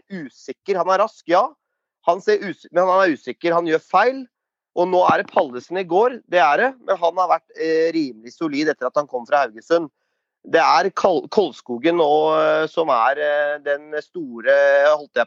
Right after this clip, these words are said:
på å si, vandrende bomba litt i forsvaret der, som er, altså, de sliter når, eh, når Seri Larsen er ute bak der, og, og, og Sané er ute, Gerson er ute igjen,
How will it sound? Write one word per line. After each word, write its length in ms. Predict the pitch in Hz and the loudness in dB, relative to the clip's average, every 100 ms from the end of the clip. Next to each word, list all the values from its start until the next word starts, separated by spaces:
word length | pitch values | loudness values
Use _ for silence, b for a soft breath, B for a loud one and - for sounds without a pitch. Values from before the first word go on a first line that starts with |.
| - | -4
på 60 | |
å 40 | 147 | -16
si, 260 | 143 143 | -12 -4
vandrende 760 | 147 135 113 113 127 139 143 143 | -2 -2 -4 -12 -2 2 2 0
bomba 460 | 147 131 107 123 135 | -6 -18 -2 -2 -2
litt 160 | 131 _ | -10 _
i 140 | 139 135 | -6 -6
forsvaret 420 | 143 - 101 98 | -8 -10 -8 -2
der, 140 | 127 | -2
som 200 | 131 147 131 | -2 -6 -2
er, 160 | 127 | -2
altså, 180 | 135 156 | -2 -6
de 100 | 165 | -10
sliter 840 | - - 151 143 151 - 240 330 - b b b b | -10 -12 -8 -8 -10 -4 -2 -2 -6 b b b b
når, 300 | 156 151 170 | 2 2 2
eh, 380 | 175 170 170 170 | 2 2 2 2
når 240 | 165 165 | 0 0
Seri 260 | 160 170 170 | -2 -2 0
Larsen 420 | 165 110 - 160 | 0 -2 -6 -4
er 160 | 156 143 | -2 -2
ute 200 | 110 113 | -4 -4
bak 260 | 120 107 - | 0 -2 0
der, 140 | 160 | -2
og, 80 | 156 | 0
og, 400 | 156 151 156 151 160 | 0 2 0 0 -2
og 40 | |
Sané 380 | - 160 160 196 | 0 -2 0 2
er 240 | 214 214 | 2 0
ute, 240 | 214 - 208 | -4 -6 -4
Gerson 420 | 165 202 - 208 196 | -2 -4 -2 -4 0
er 240 | 190 196 | -2 -2
ute 220 | 185 - 185 | -6 -4 0
igjen, 260 | 185 208 | 0 0